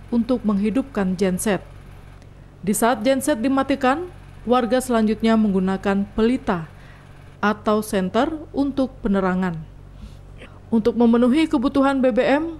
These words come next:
guna menghidupkan genset, warga terpaksa merogoh kocek lebih dalam – karena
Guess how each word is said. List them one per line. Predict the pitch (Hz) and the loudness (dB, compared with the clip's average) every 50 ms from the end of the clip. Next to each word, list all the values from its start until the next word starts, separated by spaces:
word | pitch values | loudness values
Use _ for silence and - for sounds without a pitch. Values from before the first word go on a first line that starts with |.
| - | -8
guna | 226 196 240 269 262 262 254 247 | -2 2 2 2 4 4 2 2
menghidupkan | 240 240 220 226 226 214 226 226 - - 208 202 196 | 4 4 4 4 4 2 0 -2 -2 0 0 2 2
genset, | 220 208 208 208 - 208 196 - - - - - - - - - - - - | 2 2 2 0 0 -2 -2 -4 -6 -16 -20 -20 -20 -20 -20 -20 -20 -10 0
warga | - 240 247 233 196 208 226 226 | 2 2 2 2 2 2 2 2
terpaksa | - 220 208 214 220 214 202 - - - 247 240 240 240 | 0 -2 -4 -2 -2 -4 -4 -4 -2 2 2 2 2 2
merogoh | 233 214 214 214 214 208 196 185 196 185 | 0 0 -2 0 0 0 0 0 0 0
kocek | 180 - 240 233 233 233 220 220 - | 0 -2 -2 0 0 0 -2 0 0
lebih | 214 226 196 247 240 196 | 0 0 2 0 0 2
dalam – | 247 247 262 277 240 175 175 - - - - - - - - - | 2 2 2 2 0 -2 -4 -8 -14 -20 -20 -20 -20 -20 -20 -4
karena | - 277 277 277 269 269 262 262 254 254 247 233 | 0 0 0 2 0 0 2 2 2 2 0 -2